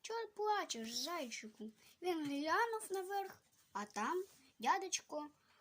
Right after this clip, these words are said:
у шапці, в ушанці. І він каже:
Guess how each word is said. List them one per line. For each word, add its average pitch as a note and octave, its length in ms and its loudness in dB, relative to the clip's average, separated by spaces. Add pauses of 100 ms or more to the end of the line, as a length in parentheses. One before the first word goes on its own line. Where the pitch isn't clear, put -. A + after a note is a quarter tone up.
(160)
у C#4 80 -10
шапці, - 720 -6 (920)
в A3+ 80 -8
ушанці. F#3+ 720 -8 (1200)
І A3+ 160 -4
він G#4+ 340 -2 (520)
каже: A#3+ 480 -2